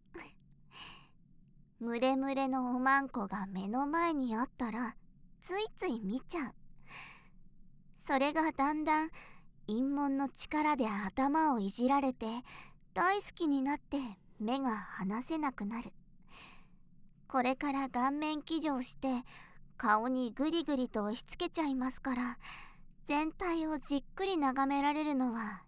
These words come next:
今だけですよ。この先ずっとご奉仕することになるおまんこなんですから、しっかり見て、匂いも嗅いで、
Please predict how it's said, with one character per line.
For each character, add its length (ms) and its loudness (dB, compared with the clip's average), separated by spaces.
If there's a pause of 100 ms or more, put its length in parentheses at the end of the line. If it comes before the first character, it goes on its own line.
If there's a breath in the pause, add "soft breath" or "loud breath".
(160)
今 300 2
だ 140 -6
け 180 -2
で 100 0
す 160 -6
よ。 240 -4 (1400 loud breath)
こ 140 -2
の 180 0
先 400 -4
ず 160 -4
っ 80 -4 (160)
と 220 2 (420)
ご 140 -2
奉 340 4
仕 160 -4
す 220 -4
る 120 -4
こ 160 -4
と 140 2
に 140 0
な 160 -4
る 60 -2 (120)
お 100 0
ま 200 2
ん 60 -6
こ 120 4
な 180 2
ん 80 -4
で 120 -4
す 100 -8
か 140 -4
ら、 200 -2 (540 loud breath)
し 240 0
っ 60 0 (180)
か 140 8
り 120 4
見 140 2
て、 300 0 (440 soft breath)
匂 320 2
い 80 2
も 180 2
嗅 320 -4
い 40 -2
で、 220 2